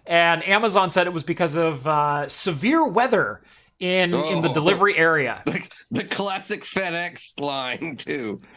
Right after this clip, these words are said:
Speaker 2: They're like, "Oh, that's a good old, everyone's
Speaker 1: The weather
Speaker 2: bought
Speaker 1: in
Speaker 2: that
Speaker 1: my
Speaker 2: one."
Speaker 1: area yesterday was forty-one degrees Fahrenheit,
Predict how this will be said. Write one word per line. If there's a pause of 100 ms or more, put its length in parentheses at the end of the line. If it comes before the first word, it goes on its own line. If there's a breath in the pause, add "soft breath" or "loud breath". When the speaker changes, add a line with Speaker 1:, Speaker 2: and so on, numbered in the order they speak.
(160 loud breath)
Speaker 2:
They're
like,
"Oh,
that's
a
good
old,
everyone's
Speaker 1:
The
weather
Speaker 2:
bought
Speaker 1:
in
Speaker 2:
that
Speaker 1:
my
Speaker 2:
one."
Speaker 1:
area
yesterday
was
forty-one
degrees
Fahrenheit,